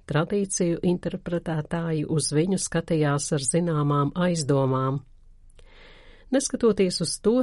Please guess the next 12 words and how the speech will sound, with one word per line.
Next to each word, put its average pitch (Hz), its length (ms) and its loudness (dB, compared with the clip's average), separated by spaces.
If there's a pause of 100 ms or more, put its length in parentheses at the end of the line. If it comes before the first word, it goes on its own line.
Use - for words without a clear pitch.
(220)
tikšanās 165 720 0
notika, 151 680 2 (220)
jo 170 240 2
Jēzus 190 720 0
nepalika 143 600 0
vienaldzīgs. 139 960 0 (680)
Būtībā 214 540 2 (180)
kungs 220 520 -2
atsakās 160 720 0
no 156 160 2
tukšas - 520 -4
pieklājības, 156 840 0